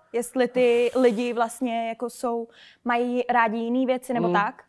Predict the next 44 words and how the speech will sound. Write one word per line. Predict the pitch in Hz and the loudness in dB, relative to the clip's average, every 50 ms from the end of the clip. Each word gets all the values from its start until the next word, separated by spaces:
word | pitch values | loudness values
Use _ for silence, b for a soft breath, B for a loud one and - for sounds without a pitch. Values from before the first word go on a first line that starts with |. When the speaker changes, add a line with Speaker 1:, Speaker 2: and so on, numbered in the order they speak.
| _ b b b b b b | _ b b b b b b
Speaker 2:
Akože | b - - 202 185 196 | b -4 -2 0 2 4
možno | 196 190 196 190 202 214 196 175 | 4 6 6 6 6 4 4 4
v | 165 | 4
rámci | 170 170 175 170 - | 4 2 2 0 -2
divákov | 170 165 160 165 165 165 - 180 | -2 0 2 2 4 6 6 6
ani | 180 180 | 6 4
ne, | 156 139 143 | 2 0 -2
tam | - 156 151 143 | -2 -4 -4 -2
to | - 151 | -2 -2
je | 147 143 139 | 0 -2 -2
veľmi | 135 143 147 156 156 | -2 -2 0 0 0
podobné, | 156 - 143 147 151 160 170 175 | -2 -2 -2 -2 0 2 4 4
ale | 160 147 147 | 4 4 4
v | 143 | 2
rámci | 143 147 156 - - | 2 0 -2 -4 -8
tvorcov | - - 147 151 - 175 151 | -6 -4 -4 -4 -2 -4 -6
určite | 143 - - 160 - 165 | -6 -8 -10 -4 -2 0
áno, | 147 131 139 156 160 | 0 0 0 0 0
že | 156 156 | 0 -2
v | - | -4
tých | - - - | -6 -10 -8
Čechách | - - 160 - 160 147 - | -6 -6 -4 -4 -4 -4 -4
proste | - 151 - - - | -4 -6 -6 -4 -4
mi | 156 151 147 | -4 -4 -4
príde, | - 151 147 151 156 147 | -4 -4 -2 -2 -2 0
že | 151 156 147 147 143 147 147 143 b b b b b b b b b _ _ _ - | 0 0 0 0 0 -2 -4 -6 b b b b b b b b b _ _ _ -6
viacej | 143 151 165 160 - - 175 175 | 0 2 2 2 4 2 -2 0
tvorcov | - 170 165 160 - 175 165 | 2 0 0 2 2 2 4
ide | 165 170 165 | 4 4 4
keby | 165 - 175 165 170 160 | 2 2 0 -2 -2 -2
cez | - 175 160 | -2 0 2
mŕtvoly | 170 175 170 170 165 160 156 151 | 4 4 2 2 2 0 2 2
pre | - 151 147 147 | 0 -2 -2 -4
čísla | 143 - - - 151 127 | -6 -10 -14 -10 -10 -10
veľakrát. | 117 - 71 - - - - - - - - _ _ _ - | -8 -10 -12 -12 -12 -14 -14 -16 -16 -20 -20 _ _ _ 0
Speaker 1:
Mhm. | 254 240 240 233 226 | 0 0 0 0 -2
Speaker 2:
A | 254 247 | -2 0
to | 190 165 | 2 2
u | 170 | 2
nás | 165 160 160 156 | 2 2 0 0
my | 165 | 0
moc | 160 170 160 | 0 0 2
nemáme | 170 165 170 165 156 135 - | 2 2 2 0 0 -2 -4
práve. | 123 - - 64 71 67 | -8 -10 -12 -12 -14 -18